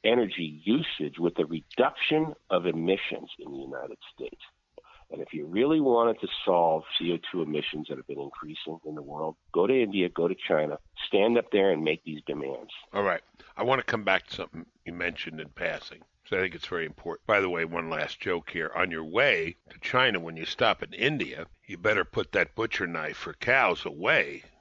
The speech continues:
Speaker 2: because the cow's pretty sacred in India.
Speaker 1: Yes, yeah,
Speaker 2: So I
Speaker 1: very
Speaker 2: wo-, I
Speaker 1: sacred.
Speaker 2: wonder if, I wonder if anyone has asked A O C or company about their insensitivity to Indian religion here and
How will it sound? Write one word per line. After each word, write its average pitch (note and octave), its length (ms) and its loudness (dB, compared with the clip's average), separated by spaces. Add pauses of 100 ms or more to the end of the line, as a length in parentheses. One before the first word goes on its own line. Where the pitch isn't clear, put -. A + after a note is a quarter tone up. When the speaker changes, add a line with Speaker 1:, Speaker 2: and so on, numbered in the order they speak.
(340)
Speaker 2:
because F2+ 360 -10
the E2 80 -12
cow's G#2+ 440 2
pretty F2 400 -6 (140)
sacred F#2+ 540 -2
in C#2+ 240 -18
India. F#2+ 380 -8 (420)
Speaker 1:
Yes, G#2 380 6 (220)
yeah, F#2+ 260 4 (200)
Speaker 2:
So F#2 140 -2
I F2 40 -2
Speaker 1:
very G2+ 180 4
Speaker 2:
wo-, B2+ 40 4
I - 60 0
Speaker 1:
sacred. G#2 220 2
Speaker 2:
wonder C#3 200 4
if, - 300 -6
I - 40 -2
wonder A2 300 0
if E2 100 -4
anyone G2+ 300 -2
has F2 140 -2
asked F2+ 280 0
A F2 120 0
O E2 140 -6
C B2 360 -4
or E2 220 -6 (100)
company E2 520 -8 (100)
about E2+ 260 -4
their F#2 120 -4
insensitivity F#2+ 1040 -2
to D#2 280 -10
Indian E2+ 340 -6
religion E2 500 -6
here D#2 280 -10
and D2+ 180 -14